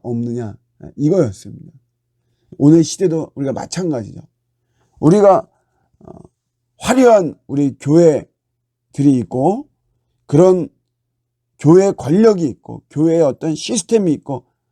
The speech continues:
하더라도 하나님이 보시고 하나님이 인정하시는 예수를 절대적으로 믿는 어떤 의인이 있느냐 없느냐에 따라서 그 기준에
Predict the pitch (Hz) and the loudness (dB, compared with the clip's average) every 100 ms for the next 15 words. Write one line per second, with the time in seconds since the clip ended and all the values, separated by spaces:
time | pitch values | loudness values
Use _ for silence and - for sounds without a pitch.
0 | _ - 185 190 110 107 185 135 101 _ | _ -4 0 0 0 -4 -4 -6 -8 _
1 | _ _ _ _ _ _ _ _ - 262 | _ _ _ _ _ _ _ _ -2 0
2 | 254 240 226 220 214 - _ _ 143 147 | 0 0 0 0 -2 -6 _ _ -4 -4
3 | 151 147 139 214 233 226 220 214 208 208 | -2 -6 -6 -2 0 0 0 -2 -4 -4
4 | 196 - _ _ _ _ _ - 175 180 | -8 -12 _ _ _ _ _ -2 2 2
5 | 165 139 123 156 165 107 _ _ _ _ | 2 -2 -6 -8 -8 -8 _ _ _ _
6 | _ _ _ _ - 147 151 269 269 247 | _ _ _ _ -6 -4 0 2 0 -2
7 | - 139 - 196 190 180 156 143 170 170 | -6 -8 -4 -2 -2 -2 -2 -4 -4 -4
8 | - _ _ - 120 170 - 160 220 277 | -8 _ _ -18 -14 -14 -6 2 4 4
9 | 302 277 165 147 151 151 107 110 104 104 | 2 0 -4 -4 -4 -6 -8 -10 -12 -14
10 | 98 _ _ _ 113 104 151 143 113 147 | -18 _ _ _ -14 -10 -6 -6 -4 -6
11 | 214 - _ _ _ _ _ _ _ _ | -6 -10 _ _ _ _ _ _ _ _
12 | _ _ _ _ _ _ _ _ _ - | _ _ _ _ _ _ _ _ _ -2
13 | 175 240 - 160 196 196 190 | 0 0 -2 -6 -4 -2 -2